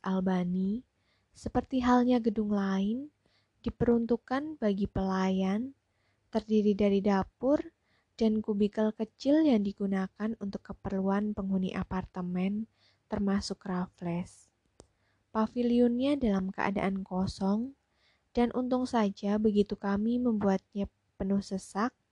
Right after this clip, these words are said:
ditambah dengan kedatangan manajer dan penghuni apartemen yang dibawa serta oleh sang manajer – membuat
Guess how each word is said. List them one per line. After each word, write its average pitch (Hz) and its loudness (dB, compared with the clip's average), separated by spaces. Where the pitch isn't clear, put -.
ditambah 226 2
dengan 202 2
kedatangan 190 -4
manajer 196 0
dan 196 0
penghuni 190 0
apartemen 202 -4
yang 220 4
dibawa 220 4
serta - -2
oleh 202 0
sang 196 -8
manajer – 196 -4
membuat 226 4